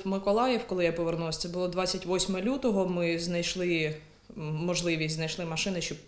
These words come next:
повернутись в Миколаїв. Ми заїжджали, це був той період, коли дуже часто розводили мости, а нам треба було пройти один з мостів.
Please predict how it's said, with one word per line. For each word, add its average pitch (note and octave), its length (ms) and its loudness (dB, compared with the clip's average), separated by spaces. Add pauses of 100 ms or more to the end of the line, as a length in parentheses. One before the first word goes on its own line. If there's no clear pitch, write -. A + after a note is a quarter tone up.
(120)
повернутись D#3+ 500 0
в D#3 40 -2
Миколаїв. A3 440 2 (540)
Ми F3 140 0
заїжджали, E3+ 560 4
це D#3+ 380 2
був D#3+ 160 -4
той D#3+ 160 0
період, E3 360 0
коли D#3+ 200 2
дуже D#3 260 0
часто D#3+ 460 0
розводили D#3+ 540 2
мости, E3 380 0
а F#3+ 100 2
нам E3 160 -4
треба E3+ 260 0
було D#3+ 260 0
пройти D#3+ 420 -2
один D#3 240 -2
з D3+ 80 0
мостів. D#3+ 520 -2